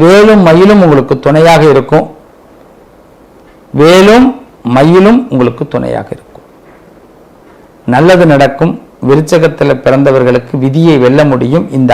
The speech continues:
ஆலய தரிசனங்கள் செய்தால் போதும். செவ்வாய்க்கிழமை, செவ்வாய்க்கிழமை அவசியமா உப்பில்லாம சாப்பிடுங்க, முருகனை பிரார்த்தனை பண்ணுங்க. அன்றைய தினத்திலும் மௌனம் இரு-, இருப்பது நல்லது.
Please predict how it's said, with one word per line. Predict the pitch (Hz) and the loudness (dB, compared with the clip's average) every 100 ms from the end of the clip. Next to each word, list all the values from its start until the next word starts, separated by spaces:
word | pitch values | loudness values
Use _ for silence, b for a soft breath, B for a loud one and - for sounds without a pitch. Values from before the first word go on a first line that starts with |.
| 117 | 2
ஆலய | 135 143 127 | 2 2 2
தரிசனங்கள் | 123 120 - 117 110 104 | 0 -2 -6 -10 -8 -6
செய்தால் | 123 127 135 127 - | -4 -2 -2 -4 -4
போதும். | 120 127 - - - B B B B B | -4 -4 -8 -14 -20 B B B B B
செவ்வாய்க்கிழமை, | 160 180 233 247 247 202 185 156 | 0 2 4 2 2 2 0 0
செவ்வாய்க்கிழமை | 165 175 214 214 170 165 170 | 0 2 0 2 0 2 2
அவசியமா | 139 180 - 196 170 185 208 - - - - - - - - _ - - - - 156 | 2 0 0 0 2 2 0 -4 -14 -20 -20 -20 -20 -20 -20 _ -20 -20 -20 -4 -4
உப்பில்லாம | 147 233 233 196 185 208 - | -2 0 2 4 4 2 2
சாப்பிடுங்க, | 151 139 143 131 139 - - - - - - - _ - - _ _ 139 | 0 0 0 2 0 -2 -12 -20 -20 -20 -20 -20 _ -20 -20 _ _ 0
முருகனை | 165 196 185 139 | 2 2 2 0
பிரார்த்தனை | 127 139 233 156 131 | -2 -2 -2 -4 -2
பண்ணுங்க. | 131 123 135 - - - | -2 -2 -2 -4 -10 -4
அன்றைய | 147 175 175 180 160 | -2 0 2 2 2
தினத்திலும் | 165 180 196 214 | 0 -2 -2 0
மௌனம் | 165 160 160 | 2 2 0
இரு-, | 147 135 131 127 120 | 0 0 -2 -2 -2
இருப்பது | 120 - 180 190 | -4 -4 -2 -2
நல்லது. | 110 104 101 | -4 -8 -10